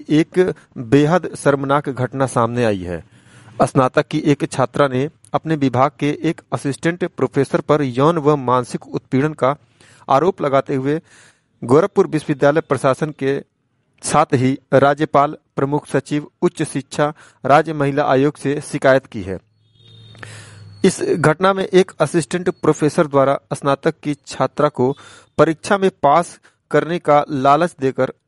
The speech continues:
उसकी यौन शोषण करने का प्रयास किया गया और छात्रा के मना करने पर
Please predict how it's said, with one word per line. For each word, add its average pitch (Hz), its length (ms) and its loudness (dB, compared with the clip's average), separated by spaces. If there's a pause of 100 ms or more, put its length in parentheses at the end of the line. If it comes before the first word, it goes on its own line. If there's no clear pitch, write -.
उसकी 165 340 -6
यौन 160 360 0 (500)
शोषण 175 480 2 (280)
करने 147 340 0
का 139 240 2
प्रयास 139 420 2
किया 110 240 -4
गया 95 240 -8 (680)
और 135 220 4 (300)
छात्रा 143 380 0
के 139 320 0 (340)
मना 143 260 0
करने 139 340 0
पर 139 240 2